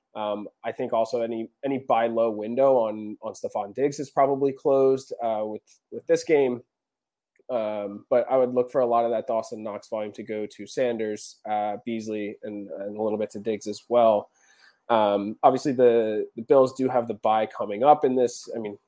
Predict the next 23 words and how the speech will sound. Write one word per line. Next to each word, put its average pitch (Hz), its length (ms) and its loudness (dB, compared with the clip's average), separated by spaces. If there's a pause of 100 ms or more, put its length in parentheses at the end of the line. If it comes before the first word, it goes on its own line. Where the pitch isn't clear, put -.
again, 104 240 -4
what 107 140 -2
team 107 180 -10
doesn't? 107 280 -4 (600)
Um, 98 480 -2 (220)
so - 300 0 (340)
maybe 135 440 4
after 107 340 0
the 147 100 6
bye 147 260 8
week, 160 220 2
you 123 60 -4
could 120 160 -2
look 127 320 2
to 131 480 2
potentially 135 560 0
trade, 139 560 2 (340)
uh, 127 300 2
for 131 320 2
one 151 120 4
of 170 80 4
these 165 220 0
guys, 165 540 4